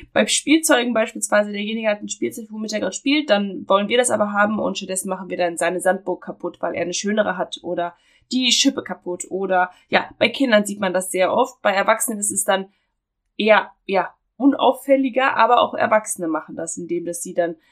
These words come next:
Sachen lieber kaputt machen, als dass sie dem anderen etwas Gutes gönnen. Die zweite Form des Neids ist der depressive Neid. Besonders schädlich für den eigenen Selbstwert, wenn wir uns von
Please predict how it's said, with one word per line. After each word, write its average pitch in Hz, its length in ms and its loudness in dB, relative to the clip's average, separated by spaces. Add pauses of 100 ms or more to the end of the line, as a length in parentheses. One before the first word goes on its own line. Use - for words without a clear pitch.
(120)
Sachen 202 320 -2
lieber 202 240 0
kaputt 208 360 -10
machen, 220 220 -2
als - 220 -4
dass - 220 -4
sie 196 240 -12 (380)
dem 233 140 2
anderen 208 360 2
etwas 202 300 -12
Gutes - 280 -18
gönnen. - 260 -10 (800)
Die 240 120 -2
zweite 302 320 2
Form 269 300 2
des 247 180 -2
Neids 220 420 4
ist 208 360 -6
der 196 240 0
depressive 208 600 -4
Neid. - 380 -8 (580)
Besonders 320 580 4
schädlich 294 640 2
für 240 100 -4
den 220 160 -6
eigenen 214 360 0
Selbstwert, - 760 -6
wenn 196 280 -6
wir 190 180 -2
uns 185 520 -2
von 220 400 0